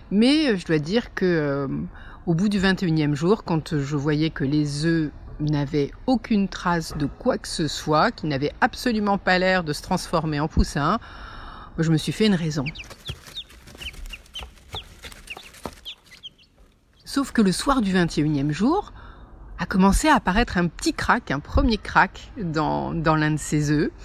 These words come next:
Et, euh, on a vu apparaître un petit bec. Et, euh, dans la foulée, un deuxième œuf a, a fait un petit crack et on a vu deux petits becs apparaître. Et, euh, et là, euh, c'était un peu, euh,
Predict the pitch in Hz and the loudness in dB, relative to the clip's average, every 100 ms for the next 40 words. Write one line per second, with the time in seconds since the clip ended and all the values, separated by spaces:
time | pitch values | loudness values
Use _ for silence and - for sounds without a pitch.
0 | - - - - - 196 233 214 156 151 | -14 -14 -14 -12 4 6 6 4 4 2
1 | 151 165 160 151 185 175 - 165 165 - | -2 0 0 2 2 0 0 -4 -4 -2
2 | 156 - 156 147 - - - - - - | -4 -2 -2 -2 -2 -10 -16 -16 -16 -16
3 | - - - 156 156 147 139 139 143 156 | -16 -16 -6 0 2 2 2 0 -2 2
4 | 165 165 151 - 175 196 151 143 170 214 | 4 4 0 0 2 4 2 2 2 2
5 | 190 202 180 147 175 - - - - 139 | 4 4 4 2 0 -6 -14 -12 -2 2
6 | 135 113 131 185 - - - - 156 - | 2 2 -4 -8 -14 -18 -18 -8 -4 0
7 | 160 165 - 196 180 175 226 - 156 151 | 2 2 -2 -2 2 2 2 0 0 0
8 | 156 160 156 170 202 185 277 254 247 - | 0 2 0 0 -2 0 0 -2 -4 -2
9 | 196 185 196 185 175 160 151 160 - 151 | 0 0 0 -2 -2 0 -2 -2 -4 -2
10 | 147 143 143 175 - - - - 156 151 | 0 0 -2 -6 -12 -18 -16 -2 2 4
11 | 151 190 196 143 - 160 - 165 147 - | 4 4 2 0 -2 -4 0 0 0 0
12 | 185 175 147 147 160 | 2 2 0 -2 -6